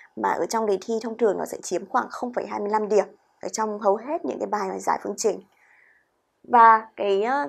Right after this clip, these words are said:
giá trị phổ điểm như thế này các bạn cũng đã làm quen ở trong chương trình cấp dưới rồi, đúng không? Thì ta có một cái điều kiện, tìm điều kiện của phương trình này. Thì khi mà các bạn làm thì các bạn sẽ phân biệt cho cô hai loại.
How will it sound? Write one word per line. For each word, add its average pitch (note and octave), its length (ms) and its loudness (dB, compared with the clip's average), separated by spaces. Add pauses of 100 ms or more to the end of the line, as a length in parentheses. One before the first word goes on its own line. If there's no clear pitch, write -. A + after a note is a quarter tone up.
giá G3+ 220 0
trị - 300 -4
phổ F#3+ 140 0
điểm G#3+ 220 0
như A#3 60 -2
thế A3+ 100 -4
này A3 160 0
các A#3 120 -2
bạn A#3+ 240 4
cũng - 120 -10
đã G3 100 -4
làm A#3 200 -2
quen A#3 180 0
ở G3 80 -4
trong A3+ 200 -8
chương A#3 120 -6
trình G3 180 -4
cấp - 160 -2
dưới G3+ 320 2
rồi, C#4 160 0
đúng G3+ 100 -4
không? A#3 140 -6 (340)
Thì B3 60 -10
ta C4 120 6
có G#3+ 440 0 (240)
một A3+ 100 -10
cái A#3+ 220 -4
điều B3 240 4 (100)
kiện, C4 340 2
tìm B3 160 -2
điều A3+ 140 2
kiện G#3 260 -2 (100)
của C#3 260 -2 (100)
phương C4 180 -4
trình G3 260 -6
này. F#3+ 300 -4 (420)
Thì A3+ 120 -10
khi D4+ 100 -2
mà C4+ 120 2
các C4 80 -4
bạn B3 220 2
làm G3+ 260 2
thì G3+ 100 -10
các - 60 -4
bạn G3+ 380 2
sẽ B3+ 400 -6 (540)
phân D4+ 140 4
biệt C4 200 6
cho A#3 100 -2
cô A#3 200 2
hai A#3+ 180 2
loại. A#3 260 8